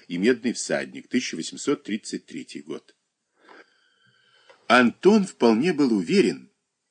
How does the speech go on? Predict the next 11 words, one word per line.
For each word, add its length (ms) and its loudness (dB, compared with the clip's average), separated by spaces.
что 340 -4
Катя 440 0
знает 500 0
и 100 -6
ещё 560 -2
более, 560 -4
но 140 -10
только 320 2
не 100 0
говорит 420 0
всего. 440 -10